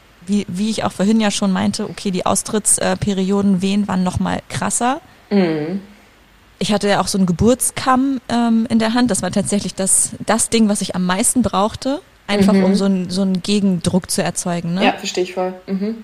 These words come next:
Speaker 1: Also ich hatte nicht mal den richtigen gekauft. Ich hatte mir einfach so einen, ähm, relativ stabiles Teil von D M gekauft und ich hab
Speaker 2: Mhm.
Speaker 1: das verbogen. Ich hab das komplett verbogen, dieses Teil, weil ich so
Speaker 2: <laughs>
Speaker 1: meine Hand da reingepresst hab. Und, ähm,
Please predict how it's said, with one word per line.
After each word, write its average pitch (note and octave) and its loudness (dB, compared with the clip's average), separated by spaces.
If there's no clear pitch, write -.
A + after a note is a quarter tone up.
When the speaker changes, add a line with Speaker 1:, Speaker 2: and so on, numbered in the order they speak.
Speaker 1:
Also G#3+ 2
ich - -2
hatte A#3 2
nicht G#3+ 2
mal G3+ 2
den F#3 0
richtigen G3 0
gekauft. G3+ -2
Ich - -2
hatte G3 2
mir F#3 0
einfach F#3+ -2
so - -4
einen, F3+ -2
ähm, F3 -2
relativ G3+ 2
stabiles F#3 0
Teil G3 0
von F#3+ 0
D F#3 -2
M G#3 2
gekauft B3+ -4
und G3 2
ich G#3+ 6
hab G#3 4
Speaker 2:
Mhm. A3 2
Speaker 1:
das A#3+ 0
verbogen. F3+ 4
Ich - -10
hab G3+ -6
das - -8
komplett - -4
verbogen, A3 6
dieses F#3+ 0
Teil, G#3+ -2
weil F#3+ -2
ich A3+ 0
so A#3+ 4
Speaker 2:
<laughs> - -20
Speaker 1:
meine A3 0
Hand C4 2
da F#3+ 2
reingepresst F#3 -4
hab. A#3+ -2
Und, G#3 4
ähm, F#3+ 0